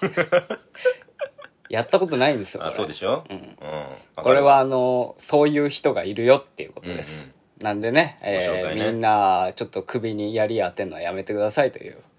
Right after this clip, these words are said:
Speaker 1: えー、注意喚起のコーナーでございましたけども。
Speaker 2: 首に槍当てて困ってますが聞いてる人じゃないから、これ。
Speaker 1: <laughs> いや、もう、みんなそうやってポッドキャスト聞いてんじゃないの？
Speaker 2: いや、違うよ。
Speaker 1: 首に槍当てた状態で。
Speaker 2: 違うよ。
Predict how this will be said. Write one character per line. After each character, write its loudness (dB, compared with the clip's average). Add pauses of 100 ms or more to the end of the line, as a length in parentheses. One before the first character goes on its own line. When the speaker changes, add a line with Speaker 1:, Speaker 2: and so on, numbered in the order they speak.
(400)
Speaker 1:
え -16
ー、 -20
注 -4
意 -6
喚 0
起 -12
の -6 (240)
コ -4
ー -6
ナ -8
ー -12
で -8
ご -10
ざ -10
い -12
ま -14
し -14
た -18
け -20
ど -20
も。 -20
Speaker 2:
首 -8
に -6
槍 0
当 0
て -8
て -6
困 -4
っ -6
て -6
ま -4
す -12
が -8
聞 -10
い -10
て -12
る -12
人 -16
じ -10
ゃ -10
な -4
い -6
か -10
ら、 -14
こ -16
れ。 -18
Speaker 1:
<laughs> -10
い -6
や、 -6
も -10
う、 -20 (320)
み 2
ん 4
な 2
そ 4
う 6
や 6
っ -2
て -2
ポ 0
ッ 0
ド -8
キ -4
ャ 6
ス -4
ト -4
聞 -8
い -12
て -4
ん -6
じ -6
ゃ -4
な -4
い -8
の？ -4
Speaker 2:
い -8
や、 -
違 -6 (140)
う -4
よ。 -12
Speaker 1:
首 0
に -2
槍 0
当 -2
て -16
た -4
状 -6
態 -4
で。 -4
Speaker 2:
違 -6
う -4
よ。 -18